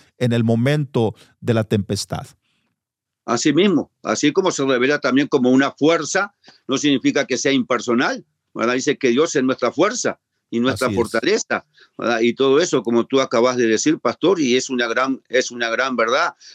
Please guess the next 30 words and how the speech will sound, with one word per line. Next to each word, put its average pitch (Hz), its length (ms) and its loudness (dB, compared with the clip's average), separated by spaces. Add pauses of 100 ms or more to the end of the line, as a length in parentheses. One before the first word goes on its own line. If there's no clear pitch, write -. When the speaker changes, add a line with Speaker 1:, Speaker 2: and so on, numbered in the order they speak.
Speaker 2:
Son 139 320 2
figuras 147 580 2
de 127 140 0
lenguaje 127 560 2
donde 131 260 2
Dios 135 300 2 (160)
se 143 200 -2
revela 123 640 0
a 120 60 2
través 127 320 0
de 127 100 2
esas 135 220 -2
comparaciones 165 800 0 (240)
para 135 220 0
que - 100 -2
el 120 80 0
ser 151 180 0
humano 147 420 2
pueda 143 220 2
de 131 60 0
una 123 160 0
manera 127 320 0
simple 151 580 0 (240)
entender, 139 880 0 (160)
¿verdad?, 127 260 2
las 127 160 -2
cualidades 156 800 0 (100)
y 131 100 -6
los 135 200 -2
atributos 127 640 -2